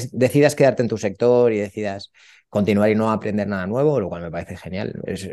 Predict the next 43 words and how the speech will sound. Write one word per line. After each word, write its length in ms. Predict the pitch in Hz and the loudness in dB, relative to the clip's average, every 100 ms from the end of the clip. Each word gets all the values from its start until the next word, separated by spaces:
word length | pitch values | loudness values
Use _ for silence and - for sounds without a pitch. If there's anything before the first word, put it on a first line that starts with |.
| - | -2
será 200 | 117 113 | 2 4
mucho 200 | 117 113 | 4 4
más 140 | 104 | 2
rápido 420 | 104 101 101 98 | 2 2 2 0
que 120 | 98 | -2
te 100 | 104 | -2
recicles 500 | 107 107 143 135 117 | -2 0 2 2 0
sobre 200 | 101 104 | -2 -6
lo 100 | 98 | -4
que 100 | 98 | -2
ya 140 | 104 107 | 0 0
sabes 420 | 117 131 165 - _ _ _ - | 0 -2 -4 -10 _ _ _ -8
que 80 | 107 | -4
no 100 | 110 | 0
que 80 | |
te 100 | 110 | 0
pongas 280 | 101 110 104 | 0 -2 -2
a 40 | 113 | -2
aprender 320 | 95 104 107 | -2 -2 0
algo 260 | 104 104 104 | 0 0 0
nuevo 340 | 110 110 113 | -2 0 0
desde 320 | 107 98 104 | 0 -2 -4
cero 300 | - 117 139 | -2 0 0
porque 300 | 127 95 - | -2 -4 -6
estás 280 | 92 - 92 | -8 -8 -4
oyendo 320 | 107 110 113 | 0 2 0
campanas 540 | 104 104 95 110 113 123 | 0 -2 -2 -4 -2 -2
de 100 | 117 | -2
que 100 | 104 | -2
eso 140 | 117 | -2
va 100 | 101 | -2
a 20 | |
ser 200 | - 104 | -2 -2
el 220 | 113 110 | -2 -2
pelotazo 460 | 107 101 98 104 123 | -4 -4 -2 -2 -2
de 40 | 110 | -2
los 100 | 104 | -4
próximos 560 | 101 - 101 95 90 | -8 -6 -6 -4 -4
diez 220 | 95 90 | -6 -8
años. 300 | - 95 101 _ - - - - _ _ _ | -10 -16 -18 _ -20 -20 -20 -20 _ _ _
Eh, 760 | 123 113 110 104 101 92 87 85 | 0 4 4 4 2 0 -4 -4
pero 160 | - 101 | -2 -2
bueno, 200 | 98 | -2